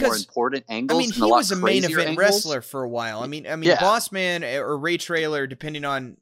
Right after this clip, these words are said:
Speaker 2: or, um, I forgot what he, what was he called in, uh, W C W? Like, 'cause we did an episode on that with Big Show.
Speaker 1: I, something similar and
Speaker 2: Yeah.
Speaker 1: kinda stupid,
Speaker 2: I
Speaker 1: 'cause
Speaker 2: don't
Speaker 1: that's how it
Speaker 2: remember.
Speaker 1: always goes.
Speaker 2: I don't remember
Speaker 1: I
Speaker 2: what it
Speaker 1: mean
Speaker 2: was, but, uh,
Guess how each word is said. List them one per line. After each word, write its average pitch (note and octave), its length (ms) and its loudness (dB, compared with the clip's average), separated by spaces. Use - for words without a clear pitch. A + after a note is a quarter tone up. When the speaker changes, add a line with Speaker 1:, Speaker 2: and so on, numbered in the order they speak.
Speaker 2:
or, A#2 340 -4
um, A2 360 -6
I C3 80 -16
forgot C3+ 400 -10
what C3+ 80 -16
he, C3 120 -18
what - 80 -14
was B3+ 100 -8
he G#3+ 80 -10
called F3 400 -2
in, C#3 160 -6
uh, A#2 240 -6
W C3 220 -8
C - 180 -10
W? G#2 560 -10
Like, B2 160 -10
'cause C3 140 -14
we F#3 100 -6
did E3+ 140 -4
an D#3 80 -6
episode C3 400 -4
on A#2 180 -6
that A2 200 -10
with A2 200 -16
Big A#2+ 180 -10
Show. D#2 360 -14
Speaker 1:
I, D#3+ 160 6
something G3 800 2
similar D3+ 840 6
and A#2 180 -4
Speaker 2:
Yeah. C3+ 320 0
Speaker 1:
kinda B2 320 -4
stupid, - 560 -6
Speaker 2:
I - 60 -12
Speaker 1:
'cause - 80 -2
Speaker 2:
don't - 60 2
Speaker 1:
that's C3+ 160 4
how B2+ 100 6
it A#2+ 40 6
Speaker 2:
remember. A2+ 160 6
Speaker 1:
always G#2 280 0
goes. G2 240 -4
Speaker 2:
I D3+ 120 -6
don't E3+ 180 -2
remember E3+ 240 0
Speaker 1:
I D#3+ 80 2
Speaker 2:
what D3+ 100 2
it C#3 60 2
Speaker 1:
mean B2 80 -4
Speaker 2:
was, B2+ 380 -2
but, D3 360 2
uh, C3 280 4